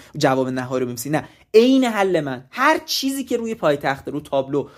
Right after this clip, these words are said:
وارد کردم و تو هم وارد، در واقع، پاسخ تشریح اون مسئله می‌کنی. خب،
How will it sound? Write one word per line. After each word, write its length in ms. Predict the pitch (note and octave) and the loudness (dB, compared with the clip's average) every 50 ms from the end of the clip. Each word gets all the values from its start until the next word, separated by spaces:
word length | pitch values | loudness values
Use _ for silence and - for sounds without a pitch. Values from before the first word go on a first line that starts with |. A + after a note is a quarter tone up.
| - - | -14 -12
وارد 420 | D3 D3 D3+ D#3 D#3 D3 D3+ D#3 D#3 | -4 2 4 6 6 6 4 0 -2
کردم 320 | F3 D#3+ D#3 D3+ F#3+ A3+ | 0 0 0 0 -2 -4
و 40 | B3 | -4
تو 140 | A#3+ - A3+ | -4 -4 -2
هم 220 | A3+ A#3 A#3+ G#3+ | -2 -2 -2 0
وارد، 300 | D#3+ D3+ D3+ E3 F#3+ F#3 F#3 - _ _ _ _ _ _ - | 0 0 0 0 -2 -2 -4 -8 _ _ _ _ _ _ -8
در 180 | C3+ C3+ C3+ | -4 -4 -4
واقع، 540 | B2+ B2 C3 C3 C3 C3 D3 D3+ D#3+ E3 D#3+ - _ _ _ _ | -2 -2 -2 -2 0 0 0 0 0 -2 -4 -8 _ _ _ _
پاسخ 440 | - - D3 C3+ C3+ - F3 E3 - B2+ - | -4 0 0 0 2 0 -4 -4 -4 -6 -8
تشریح 460 | - C#3 C#3 C3+ - - D3+ F3 A#3 | -6 -6 -6 -6 -4 -2 -2 -2 -2
اون 300 | A3+ A3+ A3+ A3+ B3+ - - _ _ _ - | -2 -4 -4 -6 -6 -8 -12 _ _ _ -8
مسئله 540 | C#3+ C#3+ C3+ C3+ - - - C3+ C3 C3 B2+ | -6 -4 -4 -4 -6 -6 -4 -4 -4 -4 -4
می‌کنی. 400 | A#2 A#2 A#2 - - - - - _ _ | -6 -8 -12 -14 -18 -20 -20 -20 _ _
خب، 280 | _ - C3+ B2+ B2+ - | _ -8 -8 -8 -8 -12